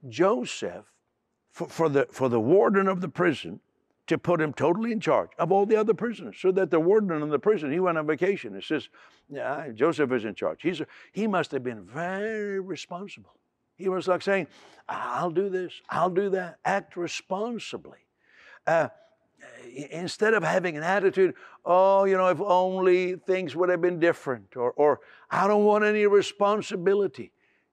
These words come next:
You know, I wanna say to you, you wanna prosper, take responsibility. Be the per-, person in your place of work that i-, if something is needed to be done, you say, "I'll do it. Oh, I, I, I'll help out in that." After a while,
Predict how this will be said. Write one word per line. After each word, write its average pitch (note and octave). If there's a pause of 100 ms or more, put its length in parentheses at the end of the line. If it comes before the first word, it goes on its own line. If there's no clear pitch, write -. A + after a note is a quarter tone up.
(120)
You F#3
know, G3+
I D#3+
wanna G3
say F3+
to E3
you, C#3
you A2+
wanna G3+
prosper, F#3
take E3+
responsibility. G3+
Be G#3+
the A3+
per-, -
person E3+ (320)
in E3
your F#3
place F#3
of B2+
work E3+ (340)
that D#3+
i-, C3+
if C#3
something F#3+
is A#2
needed F#3
to D#3
be C#3
done, E3+
you E3
say, D3+ (140)
"I'll D3
do A2
it. - (1300)
Oh, -
I, D#3
I, D3+ (120)
I'll D3+
help E3+
out C3+
in A2+
that." F2+ (280)
After G3+
a A3
while, F#3